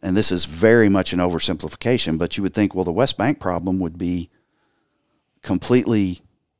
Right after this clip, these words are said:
ended if the Jordanians would just let 'em cross the river and live in that Muslim country.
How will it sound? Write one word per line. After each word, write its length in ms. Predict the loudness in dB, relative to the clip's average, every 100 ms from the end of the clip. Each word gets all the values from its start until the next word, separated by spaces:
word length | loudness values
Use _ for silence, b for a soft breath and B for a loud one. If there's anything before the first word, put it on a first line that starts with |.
| _ _ _ _ _ _ _ _ 0
ended 500 | 2 4 4 0 -2
if 340 | -4 -4 -6 -12
the 100 | -6
Jordanians 680 | -2 0 2 2 2 2 0
would 100 | -6
just 220 | -6 -4
let 120 | -4
'em 80 | -4
cross 320 | -4 -6 -6
the 80 | -4
river 340 | -2 -2 -2
and 140 | -2 -2
live 160 | 0
in 100 | 0
that 180 | -2 -4
Muslim 360 | -4 -2 -2 -4
country. 480 | -2 -4 -6 -14